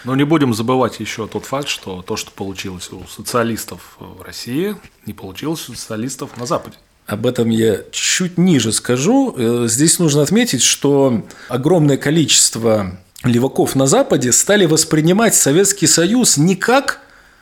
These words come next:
Speaker 2: а, вот з-,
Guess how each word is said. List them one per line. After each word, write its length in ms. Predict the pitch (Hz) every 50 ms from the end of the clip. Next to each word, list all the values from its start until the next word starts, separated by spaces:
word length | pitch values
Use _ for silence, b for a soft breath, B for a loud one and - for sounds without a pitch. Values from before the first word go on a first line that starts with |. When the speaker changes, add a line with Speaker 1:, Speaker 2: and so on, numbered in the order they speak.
| b b b b b b b b b _
Speaker 2:
а, 500 | - 127 120 120 120 123 120 113 113 110
вот 400 | 110 117 127 120 - - - - - b b b b b b b b b b b -
з-, 340 | 131 - - - - -